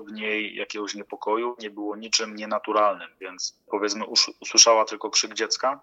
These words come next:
uznała, że mogła to być zwykła sprzeczka rodzinna, że, powiedzmy, dziecko idzie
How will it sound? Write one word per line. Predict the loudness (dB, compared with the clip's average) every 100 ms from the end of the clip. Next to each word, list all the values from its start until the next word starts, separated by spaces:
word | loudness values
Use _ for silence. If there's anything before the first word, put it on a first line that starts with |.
| _ _ _
uznała, | -14 -2 2 4 2
że | 0 0 2 2 2 0 -8
mogła | -8 -4
to | -2 -4
być | -2
zwykła | -4 -4 -2 2 2
sprzeczka | 0 -2 -2 -2 -4
rodzinna, | -4 -8 -2 -2 -2 _ _ _
że, | -14
powiedzmy, | -6 -2 0 -2 -4 -2
dziecko | 0 0 0 0 0
idzie | 0 0 2 2